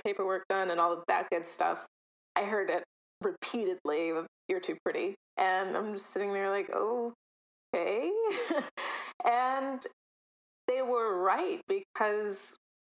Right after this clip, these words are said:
after that first two weeks, somebody came after me. I, I didn't know how to react, but they were all right. It was, it was just horrible. And that makes me think of one detail in your story where you said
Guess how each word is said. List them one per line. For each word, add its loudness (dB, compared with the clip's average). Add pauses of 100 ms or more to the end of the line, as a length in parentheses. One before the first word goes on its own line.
(420)
after 2
that 0
first -2
two 0
weeks, -4 (360)
somebody -2
came 0
after 0
me. -6 (320)
I, 0 (100)
I 4
didn't -2
know 4
how 4
to 0
react, 0 (400)
but 2
they 2
were 2
all 4
right. 2 (240)
It 0
was, -2 (680)
it 2
was -2
just -4
horrible. 2 (260)
And 0 (380)
that 0
makes -2
me 0
think -2
of -4
one 0
detail 0
in -2
your 0
story 0
where 0
you 0
said 0